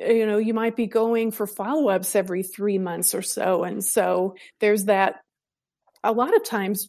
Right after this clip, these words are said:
t-, real terror that <laughs> people feel. You know, we have a little word, "scanxiety," that makes, sort of makes light of it, but it's, it's a very real thing, and it's, it's stressful for people. And then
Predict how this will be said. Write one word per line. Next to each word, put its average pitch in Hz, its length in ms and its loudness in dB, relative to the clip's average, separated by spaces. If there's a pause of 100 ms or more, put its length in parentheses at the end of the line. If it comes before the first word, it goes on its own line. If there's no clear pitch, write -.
(140)
t-, - 200 -6
real 311 200 2
terror 277 640 0
that 202 220 -2
<laughs> - 80 -4
people 294 300 6
feel. 226 560 2 (300)
You 247 100 0
know, 214 140 4
we 220 140 2
have 214 220 0
a 208 60 4
little 196 280 2
word, 196 220 2
"scanxiety," 202 1160 4
that - 280 2 (120)
makes, 202 320 -2 (220)
sort 233 360 2
of 185 120 -2
makes 185 260 -6
light 277 320 0
of 196 160 4
it, 196 160 4
but 202 160 2
it's, 196 380 -2 (320)
it's - 160 -4
a 214 40 -2
very 226 440 0
real 202 520 0
thing, 247 460 -4
and 180 140 -6
it's, - 320 -2 (380)
it's 196 240 -2
stressful - 880 -2
for 190 100 -10
people. - 520 -12 (560)
And 226 180 0
then 247 480 2